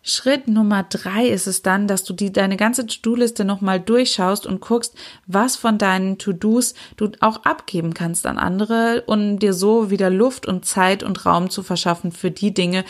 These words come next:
die du wirklich gut kannst und die du auf gar keinen Fall unter den Tisch fallen lassen möchtest.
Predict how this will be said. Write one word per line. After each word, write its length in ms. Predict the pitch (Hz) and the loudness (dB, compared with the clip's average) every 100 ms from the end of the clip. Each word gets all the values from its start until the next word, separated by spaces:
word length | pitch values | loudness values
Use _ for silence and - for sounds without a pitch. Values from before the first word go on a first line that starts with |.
| - - 196 | -12 -6 -4
die 100 | 180 | 2
du 200 | 214 196 | 4 4
wirklich 360 | 202 180 - | 2 -2 -6
gut 260 | - 214 - | 0 0 0
kannst 520 | 185 175 190 - - | 2 2 0 -6 -2
und 460 | 185 180 175 170 - | 0 2 0 -2 -2
die 120 | 180 | -2
du 140 | 185 196 | 4 2
auf 180 | 165 | 4
gar 200 | - 170 | 2 2
keinen 320 | 175 185 165 170 | 2 0 0 -2
Fall 400 | - 170 165 170 - - - _ _ | 0 2 2 0 -8 -20 -20 _ _
unter 220 | - 180 180 | -2 2 2
den 160 | 175 | 2
Tisch 220 | 170 160 | 0 -2
fallen 240 | - 151 151 | -2 -2 -2
lassen 280 | - - - | -4 -6 -8
möchtest. 640 | - - - - - | -10 -10 -10 -10 -14